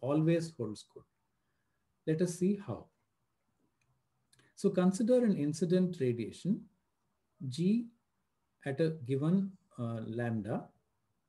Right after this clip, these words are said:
at a monochromatic, uh, lambda is incident on a surface at a given angle.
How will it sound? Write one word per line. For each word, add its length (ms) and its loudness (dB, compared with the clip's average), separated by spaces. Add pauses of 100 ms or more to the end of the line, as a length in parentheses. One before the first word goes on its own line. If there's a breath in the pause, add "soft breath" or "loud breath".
at 280 -8
a 140 -4
monochromatic, 880 2 (180)
uh, 380 -2
lambda 600 -2
is 400 -4
incident 480 0
on 180 0
a 40 -4
surface 640 -6 (440)
at 80 -6
a 60 0
given 460 0
angle. 260 -14